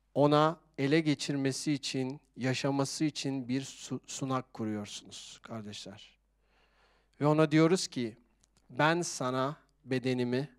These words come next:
ve yaşamımı diri kurban olarak sunuyorum." İşte sana sunabileceğim tek şey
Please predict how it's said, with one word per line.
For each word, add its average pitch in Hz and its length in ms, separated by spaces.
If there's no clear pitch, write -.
ve 127 80
yaşamımı 127 800
diri 131 220
kurban 127 380
olarak 113 420
sunuyorum." 110 440
İşte 170 320
sana 175 360
sunabileceğim 160 760
tek 165 260
şey 151 360